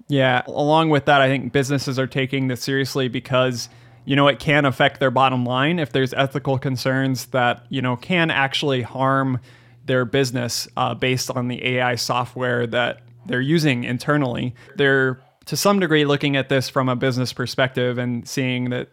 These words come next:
there is some connection with these ethical concerns to both the perception of them and how it affects their, their bottom line. Along with that, I think, you know, of course, a lot of people, and you as well, have already mentioned that there is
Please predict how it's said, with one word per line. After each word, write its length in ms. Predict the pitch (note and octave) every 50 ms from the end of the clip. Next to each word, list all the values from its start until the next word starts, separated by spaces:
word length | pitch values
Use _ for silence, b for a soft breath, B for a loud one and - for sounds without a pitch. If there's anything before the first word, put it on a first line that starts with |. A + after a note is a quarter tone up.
| _ - -
there 220 | C#3+ C#3 C3+ C3
is 280 | - D3 D3+ C#3+ C#3 -
some 240 | - - C#3+ C3+
connection 480 | C3+ - C3+ C3+ C3+ C3+ - - C#3 C3+
with 140 | C3 B2+ -
these 160 | C3+ B2 A2+
ethical 400 | - B2+ B2+ - - - C3+ B2+
concerns 640 | C3 - B2 B2 - - C3 B2+ C3 C3 B2+ - -
to 300 | - - C3+ B2+ B2 B2
both 240 | A2 - C3 B2+ B2+
the 80 | C3+ -
perception 640 | - C3+ B2+ - - C#3 C3 - - C#3+ C#3 C3
of 260 | B2+ B2+ B2+ A#2+ A2+ B B B B B
them 380 | C3+ C3 C#3 E3 F#3+ G3+ G3 B B B B B _
and 240 | - C#3 C3+ C3+ C3
how 240 | A#2 C3+ C3+ C3+ C3+
it 60 | C3
affects 460 | C3 B2+ - C3 B2+ C3 - - -
their, 420 | - C3 B2+ B2+ B2+ B2+ C3 - -
their 140 | C#3 B2+
bottom 360 | A#2+ - B2+ B2 A#2+ B2 A#2+ A#2+
line. 460 | A#2+ B2 B2 B2 B2+ B2+ B2+ C3 C3 - _ _
Along 300 | - D3+ D#3+ E3 F3 E3
with 200 | D#3 D#3+ D3+ D3+
that, 220 | - D#3 D3 C#3+ C#3
I 100 | C3 B2+
think, 340 | - D#3 C#3+ C3+ B2+ - _ -
you 100 | D3 C#3
know, 240 | C3+ C3 B2+ A#2+ - - - -
of 120 | C#3 C3+
course, 220 | - E3 D3+ C3+ -
a 60 | C#3
lot 200 | C#3 C#3 C#3+ C#3+
of 80 | C#3
people, 300 | C#3 D3+ D3 C3+ D3+ C#3+
and 180 | C3+ B2+ B2+ B2+
you 200 | C3+ C#3+ D3 C#3
as 160 | C3 A#2+ B2+
well, 340 | A#2 B2 C3 C3 C3 C3 C3
have 220 | A#2+ B2 B2+ - -
already 400 | - - D3 D3+ D3+ C#3+ C#3+ C3+
mentioned 500 | C3 C3+ C3 B2+ - C3+ C3 B2 B2 B2+
that 220 | B2 B2+ - -
there 240 | - C#3 C3+ C3+ C3
is 320 | C3 C3 B2+ A#2+ A#2 A#2